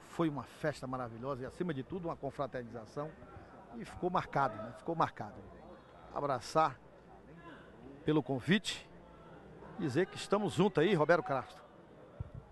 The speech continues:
O juiz já olha pro cronômetro, já avisou que vai terminar o jogo.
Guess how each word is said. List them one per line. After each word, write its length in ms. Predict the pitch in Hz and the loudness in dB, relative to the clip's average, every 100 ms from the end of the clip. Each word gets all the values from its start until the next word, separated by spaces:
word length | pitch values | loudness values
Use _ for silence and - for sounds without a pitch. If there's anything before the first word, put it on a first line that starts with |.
| - - - - - - - - - - - - - - - - - - | -18 -18 -18 -16 -14 -12 -10 -10 -10 -10 -12 -14 -12 -14 -14 -16 -16 -2
O 80 | |
juiz 180 | 165 156 | 2 4
já 80 | 151 | 4
olha 160 | 160 151 | 4 4
pro 100 | 156 | 0
cronômetro, 520 | 180 190 220 190 165 | -2 0 -2 -2 0
já 100 | 185 | 0
avisou 300 | 170 156 196 | 0 2 2
que 80 | 160 | 4
vai 100 | 185 | 4
terminar 360 | 175 175 175 | 2 0 0
o 60 | 175 | 2
jogo. 320 | 226 220 202 | 6 4 4